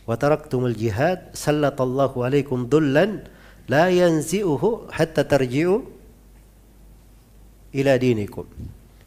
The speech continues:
Apabila kalian telah berjual beli dengan cara al-ina, salah satu bentuk dari bentuk riba. Kalian telah ridha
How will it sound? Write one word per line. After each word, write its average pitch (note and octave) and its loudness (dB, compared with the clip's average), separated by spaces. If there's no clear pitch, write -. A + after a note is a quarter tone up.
Apabila C#3 6
kalian C#3 4
telah A#2+ 0
berjual A#2+ 0
beli C#3+ 0
dengan B2+ 2
cara C3+ 2
al-ina, A#2 -2
salah A2 -6
satu A#2 -6
bentuk D3 -2
dari A2+ -4
bentuk A#2+ -4
riba. B2 -2
Kalian B2+ 0
telah C3 2
ridha E3 2